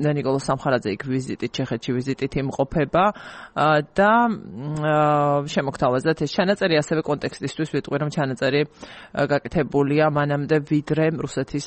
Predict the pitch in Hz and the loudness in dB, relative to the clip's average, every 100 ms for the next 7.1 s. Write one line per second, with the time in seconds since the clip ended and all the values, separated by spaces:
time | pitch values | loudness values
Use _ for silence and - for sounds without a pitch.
0 | - - 139 143 143 143 147 175 - 170 | -8 -2 0 0 0 0 0 -2 0 0
1 | 156 - 139 131 127 131 - 127 131 131 | 0 -2 -2 0 0 -2 -6 -6 -6 -4
2 | 135 127 - - - - 156 123 131 139 | -4 -4 -6 -6 -6 -6 -6 -4 -4 -2
3 | 143 120 120 123 131 120 - - - - | 0 0 -2 -4 -4 -6 -4 -8 -8 -6
4 | 147 - - - - 147 156 160 156 143 | -6 -8 -16 -14 0 0 2 2 2 0
5 | 175 135 135 143 160 165 127 120 - 208 | -2 0 0 0 2 2 0 -2 -4 -2
6 | 196 - 190 185 185 180 170 175 165 170 | 0 2 2 2 0 0 0 2 4 2
7 | 170 | 2